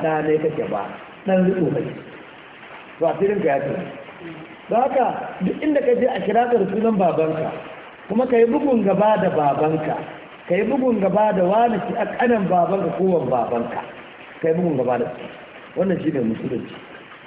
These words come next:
Bugun kirji da wani a ƙanan babana, shaida sai da ke nuna kenan babanka na da asali mai kyau tunda ina da ƙani.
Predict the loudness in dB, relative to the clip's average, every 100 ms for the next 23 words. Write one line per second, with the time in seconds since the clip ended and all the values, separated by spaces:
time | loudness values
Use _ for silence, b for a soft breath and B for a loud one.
0 | -2 0 2 2 2 0 2 2 4 4
1 | 4 2 0 -2 -2 0 0 0 0 2
2 | -2 -4 -10 -16 -20 -4 0 2 2 2
3 | 2 2 0 0 0 0 0 0 -2 -6
4 | -12 -6 0 2 2 0 0 0 0 0
5 | 0 -2 -2 -2 0 0 -2 0 0 0
6 | 0 0 -2 -4 -4